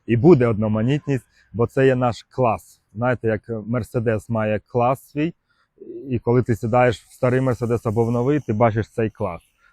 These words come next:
Так само і ми, християни, маємо такий християнський клас, де у нас є своя одноманітність, свята одноманітність. Тому, щоб витривати, треба увійти в цю святу одноманітність. Бо є одноманітність гріховна,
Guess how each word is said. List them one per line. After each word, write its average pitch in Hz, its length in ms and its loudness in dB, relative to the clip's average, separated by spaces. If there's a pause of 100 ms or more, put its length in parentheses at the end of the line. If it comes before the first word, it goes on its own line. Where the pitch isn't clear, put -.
Так 117 160 -2
само 131 280 0
і 127 40 2
ми, 131 140 2
християни, 117 640 -2
маємо 113 320 0
такий 101 220 -6
християнський 117 760 -2 (280)
клас, 113 540 -4 (680)
де 104 120 0
у 113 60 2
нас 123 320 0
є 123 200 0 (220)
своя 120 380 0
одноманітність, 113 1000 -4
свята 123 400 2
одноманітність. 101 760 -6 (1000)
Тому, 123 260 0
щоб 135 220 0
витривати, 131 840 2 (520)
треба 127 240 6
увійти 135 540 4
в 131 40 2
цю - 180 -8
святу 123 380 -2
одноманітність. 113 840 -2 (420)
Бо 107 220 0
є 185 140 4
одноманітність 123 640 0
гріховна, 120 600 0